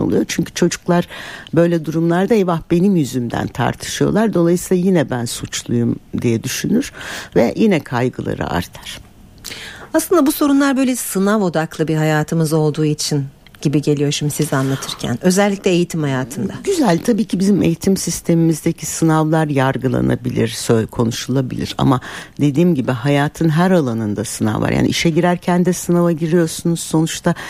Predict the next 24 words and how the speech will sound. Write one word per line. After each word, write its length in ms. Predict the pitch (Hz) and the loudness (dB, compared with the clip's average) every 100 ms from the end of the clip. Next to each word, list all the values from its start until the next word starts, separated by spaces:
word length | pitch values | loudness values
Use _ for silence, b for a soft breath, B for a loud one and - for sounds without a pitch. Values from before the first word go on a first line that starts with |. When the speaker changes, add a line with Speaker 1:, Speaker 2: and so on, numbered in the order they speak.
| B B | B B
Speaker 1:
her 320 | - 202 185 | 2 4 4
değerlendirme, 1000 | 156 147 156 156 151 156 151 147 160 165 - B B - | 0 2 2 2 2 2 2 2 4 2 -2 B B -4
e, 260 | 127 131 127 | 0 0 -2
bir 60 | |
çeşit 340 | - 147 - - | -2 -2 -2 -8
sınav 340 | - 135 135 | -2 2 2
olarak 420 | 123 117 135 135 | 2 0 -2 -2
kabul 280 | - 113 117 | -2 0 0
edilebilir 680 | 110 - 110 101 - - - | -2 -2 -2 -4 -4 -6 -2
ve 80 | 131 | -2
kaygılıysanız 1200 | - 117 123 131 147 214 381 - 135 110 65 - | 0 0 2 2 0 2 0 0 0 0 -2 -6
eğer, 320 | - - 240 B B B B | -4 -2 -4 B B B B
e, 60 | - | 2
her 360 | 143 139 214 262 | 2 4 4 2
türlü 380 | - 180 147 | 0 0 0
en 240 | 135 156 180 | 0 2 2
ufak 400 | - 156 - - | 0 -4 -6 -4
bir 180 | 147 135 | -2 0
değerlendirme 840 | 143 143 147 147 147 139 175 170 | 2 2 2 2 2 2 2 2
bile 160 | 135 135 | 0 -2
sizin 420 | - 139 151 147 | -2 -2 0 0
için 260 | 135 - 208 | 0 0 0
sınav 440 | - 143 151 123 | 0 2 2 2
olacaktır. 840 | 87 - - - - - - - | -2 -8 -12 -10 -10 -12 -18 -16